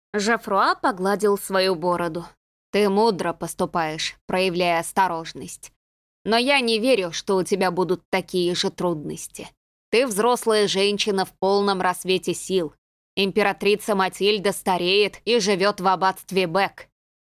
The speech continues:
Она может править Нормандией, но не будет совать нос в другие дела. Генрих не провел все свое детство в учении,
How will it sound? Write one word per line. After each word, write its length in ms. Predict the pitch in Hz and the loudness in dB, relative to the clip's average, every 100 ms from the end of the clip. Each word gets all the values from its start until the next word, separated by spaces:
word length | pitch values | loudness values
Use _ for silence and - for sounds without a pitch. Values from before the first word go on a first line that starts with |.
| _ _ | _ _
Она 300 | 220 269 302 | -2 2 2
может 420 | 233 226 202 - | 4 2 2 -2
править 420 | - 214 202 202 - | 0 0 2 0 0
Нормандией, 800 | 196 185 226 220 175 160 170 - _ - | -2 0 0 0 -4 -8 -12 -16 _ -6
но 120 | 294 | 0
не 120 | 294 | 0
будет 400 | 240 320 180 180 | 2 0 0 -4
совать 380 | - 196 180 - | -4 -2 -2 -2
нос 300 | 185 185 - | -2 -2 -4
в 100 | 175 | -4
другие 540 | 170 208 185 180 165 160 | 0 2 2 0 -4 -4
дела. 420 | 175 165 165 - _ _ _ - | -6 -6 -6 -8 _ _ _ -10
Генрих 520 | 175 233 247 226 214 | -2 0 2 0 0
не 100 | 214 | -4
провел 500 | 208 208 185 233 208 | 0 0 2 2 2
все 320 | 165 - 202 190 | -2 -6 -2 -2
свое 360 | - 190 190 | 0 0 2
детство 480 | 175 202 - 185 190 | 2 -2 -2 -2 -2
в 80 | 170 | 0
учении, 640 | 180 - 190 165 160 165 | -2 0 0 -2 -8 -10